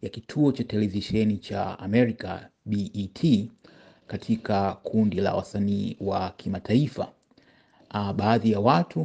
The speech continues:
hususani wa, wafuasi wa upinzani wakishirikiana na wanaharakati, wamedai kuwa Diamond hastahili tuzo hizo kwa sababu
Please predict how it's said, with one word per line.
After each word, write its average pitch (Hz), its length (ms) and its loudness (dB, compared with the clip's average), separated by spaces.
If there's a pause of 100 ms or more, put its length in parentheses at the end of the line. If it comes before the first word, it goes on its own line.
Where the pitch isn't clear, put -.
hususani 101 520 -4
wa, 92 140 -6 (140)
wafuasi 92 880 -4
wa 98 100 0
upinzani 131 680 2
wakishirikiana 101 800 -4
na 95 340 -6
wanaharakati, 104 1000 -2 (720)
wamedai 110 540 4
kuwa 101 320 -2 (200)
Diamond 117 460 4
hastahili 101 640 -6
tuzo 95 240 -12
hizo 160 520 2
kwa - 180 -10
sababu 101 480 -4